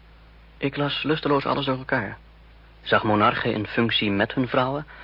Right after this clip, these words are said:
en afgezetten met hun vriendinnen. Sportidolen, popsterretjes en overstromingen. Er lag ook een provinciaals krantje. Het platteland had ook heel wat te bieden. In de bijlage stond een roman,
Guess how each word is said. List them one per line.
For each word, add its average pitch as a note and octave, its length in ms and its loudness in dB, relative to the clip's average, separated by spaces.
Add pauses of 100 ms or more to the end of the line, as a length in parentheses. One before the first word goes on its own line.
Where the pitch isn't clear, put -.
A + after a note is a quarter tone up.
(360)
en B2 120 2
afgezetten D3+ 500 2
met D3 120 0
hun D3 140 2
vriendinnen. C3+ 440 0 (480)
Sportidolen, B2+ 920 -2 (100)
popsterretjes - 840 -2
en A#2 200 -2
overstromingen. G2+ 680 -4 (1040)
Er - 80 4
lag F#3 140 4
ook G#3+ 80 4
een G3 80 0
provinciaals F3+ 580 0
krantje. G2 400 -2 (680)
Het - 200 -10
platteland G2 480 -2
had - 120 -6
ook A#2+ 140 0
heel A#2 140 -4
wat G#2 80 -8
te - 80 -4
bieden. G2+ 240 -8 (1080)
In E3 120 2
de E3 80 4
bijlage F#3+ 460 2
stond - 220 -6
een D#3 80 -4
roman, C#3+ 380 -2